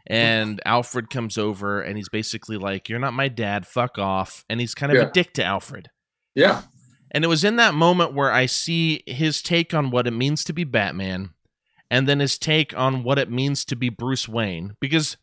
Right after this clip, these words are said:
Speaker 1: Bruce Wayne is the playboy, right?
Speaker 2: Yes.
Speaker 1: He's the,
Speaker 2: Uh-huh.
Speaker 1: he's the over the top, like,
Speaker 2: Mm-hmm.
Speaker 1: whatever in the Nolan ones, right?
Speaker 2: Right, yeah.
Speaker 1: And in this one, he is very much like,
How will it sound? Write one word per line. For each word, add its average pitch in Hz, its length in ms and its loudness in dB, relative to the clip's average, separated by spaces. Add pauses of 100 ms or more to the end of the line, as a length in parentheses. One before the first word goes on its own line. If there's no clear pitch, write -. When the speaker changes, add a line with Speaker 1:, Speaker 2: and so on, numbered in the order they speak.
Speaker 1:
Bruce 196 260 -2
Wayne 226 300 0
is 156 140 2
the 147 100 0
playboy, 120 680 -4 (560)
right? 143 240 8
Speaker 2:
Yes. 139 100 -6
Speaker 1:
He's 185 340 2
the, 185 80 6
Speaker 2:
Uh-huh. - 200 6
Speaker 1:
he's 175 300 0
the 180 160 2
over 175 340 2
the 190 140 2
top, 185 600 2
like, 131 560 4 (480)
Speaker 2:
Mm-hmm. 135 460 0
Speaker 1:
whatever 156 580 4
in 117 120 -2
the 139 80 4
Nolan 135 400 2
ones, 82 240 -8
right? 104 240 2
Speaker 2:
Right, 131 400 6
yeah. 127 280 6
Speaker 1:
And 139 160 4
in 143 200 2
this 190 260 2
one, 147 380 2
he 147 200 0
is 131 180 2
very 147 300 4
much 139 520 2
like, 127 400 2